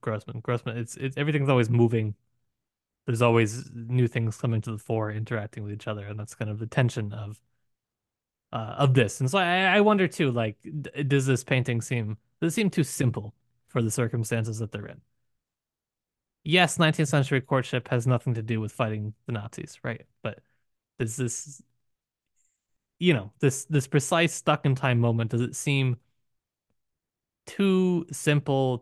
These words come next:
too one-dimensional maybe for the time in which they're living? I don't know. I'll have to think on it more. It's interesting. It's, it's for me, even a, a second time reading, it's out of place, extremely.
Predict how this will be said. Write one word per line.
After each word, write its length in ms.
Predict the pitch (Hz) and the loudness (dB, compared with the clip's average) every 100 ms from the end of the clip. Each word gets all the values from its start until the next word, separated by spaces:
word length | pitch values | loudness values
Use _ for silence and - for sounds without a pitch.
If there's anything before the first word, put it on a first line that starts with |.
| - | -8
too 640 | - 135 135 127 120 113 _ _ _ - | -6 -2 0 0 0 -4 _ _ _ -2
one-dimensional 880 | 143 151 139 120 117 120 - 117 110 | 4 6 6 6 4 2 0 0 0
maybe 420 | 107 101 101 107 _ _ _ - | -2 -4 -8 -10 _ _ _ -4
for 400 | 113 104 104 101 _ _ _ _ _ _ - | -2 -2 -6 -12 _ _ _ _ _ _ -12
the 80 | 156 | -4
time 240 | 139 117 | 0 2
in 100 | 113 | 2
which 180 | 107 - | 0 -2
they're 140 | 107 | -10
living? 320 | 101 110 - - _ _ _ - | -10 -14 -20 -20 _ _ _ -2
I 120 | 127 | -2
don't 100 | 107 | -2
know. 120 | 113 _ _ _ _ _ _ 175 | -6 _ _ _ _ _ _ 2
I'll 80 | |
have 80 | 180 | 4
to 80 | 151 | 4
think 180 | 143 123 | 2 0
on 80 | 110 | 0
it 80 | |
more. 220 | 107 107 - _ | -4 -10 -16 _
It's 160 | - 190 | -2 2
interesting. 440 | 202 143 - 107 - | 4 2 0 -10 -4
It's, 220 | 156 - - | -4 -2 2
it's 240 | 170 147 | 4 4
for 120 | - 185 | 4 4
me, 220 | 214 214 | 6 4
even 520 | 175 185 180 165 - - | 4 4 4 2 -2 -6
a, 220 | 151 120 | -4 0
a 40 | 139 | 0
second 260 | 170 156 | 0 0
time 200 | 151 143 | 2 2
reading, 360 | 131 131 131 127 | 2 2 0 0
it's 260 | 127 - - | -4 -4 -2
out 180 | 131 | 2
of 140 | 117 - | 2 0
place, 400 | 107 98 - _ - | -8 -10 -18 _ -6
extremely. 460 | 127 - 113 113 | -4 -2 -4 -4